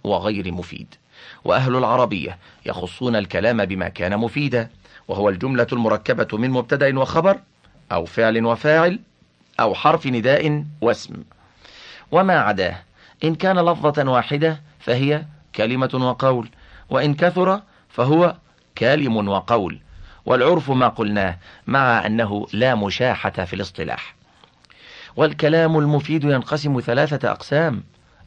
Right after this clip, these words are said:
نص وظاهر ومجمل. فصل. القسم الأول النص، وهو ما يفيد بنفسه من غير احتمال، كقوله تعالى: "تلك عشرة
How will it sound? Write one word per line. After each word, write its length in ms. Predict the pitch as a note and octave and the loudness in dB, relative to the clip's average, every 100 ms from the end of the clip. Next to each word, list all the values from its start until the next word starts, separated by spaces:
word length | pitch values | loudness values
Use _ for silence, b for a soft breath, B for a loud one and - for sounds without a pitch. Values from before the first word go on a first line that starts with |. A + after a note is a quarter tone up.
| - | -2
نص 400 | B2+ C#3+ - F2 F2 - B B B - | 2 2 -2 -10 -10 -14 B B B -2
وظاهر 520 | F#2+ G#2+ D3 F3 F3+ | 0 4 4 4 2
ومجمل. 640 | F3+ D3 A2+ F#2 E2 - _ _ B B B B _ | 4 2 2 -2 -6 -10 _ _ B B B B _
فصل. 800 | - G#2+ - F#2+ F#2 F2 E2+ D#2+ - - - B B B B B A#2 | -2 -2 -2 -6 -4 -4 -8 -10 -16 -20 -20 B B B B B -2
القسم 380 | B2+ F#3 D3+ | 0 -4 0
الأول 480 | D#3 D#3+ D#3+ D#3+ D#3 | 2 2 4 2 2
النص، 600 | B2 A#2 G#2 F2+ - - B B B | 0 0 -2 -4 -12 -18 B B B
وهو 300 | G#2 C#3+ D3 | 0 2 4
ما 120 | C3+ B2 | 4 2
يفيد 400 | A2 D3+ E3 C#3+ | 0 -2 -2 0
بنفسه 720 | - D#3 G#2+ C#3+ - A#2 A2+ | -2 -2 -2 -2 -4 -6 -2
من 140 | G#2 | -2
غير 240 | G2 A#2 G2 | -2 -2 -4
احتمال، 460 | - G#2+ B2+ G2 - B B B | -6 -2 0 -2 -6 B B B
كقوله 520 | - - B2+ A2+ G#2 | -6 -2 0 0 -4
تعالى: 520 | F#2+ A2 D3+ E3 E3+ B B B - | 0 2 4 2 -2 B B B -6
"تلك 320 | C3 C3 B2+ | -4 -2 0
عشرة 1000 | A2+ A#2+ A2+ G#2+ G#2+ G#2+ G2 G2 G2 | 2 2 0 -2 -2 -4 -4 -4 -4